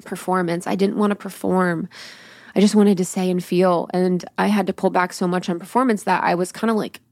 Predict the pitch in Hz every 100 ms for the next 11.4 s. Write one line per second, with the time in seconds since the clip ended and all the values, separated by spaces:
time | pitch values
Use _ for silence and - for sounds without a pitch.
0 | _ _ _ _ 151 151 233 - - 190
1 | 185 170 185 185 165 151 - - 180 -
2 | - _ _ _ - 165 170 185 175 175
3 | 180 180 - - - - - - - -
4 | - 180 180 170 170 165 165 170 170 165
5 | 180 - _ _ _ - 220 226 185 185
6 | - 180 180 180 175 175 170 170 - -
7 | 202 190 175 175 175 170 - 180 175 -
8 | 170 165 165 190 240 175 170 170 170 -
9 | 165 170 175 - 175 165 170 180 175 170
10 | 160 180 175 175 175 180 - - - 165
11 | 240 - -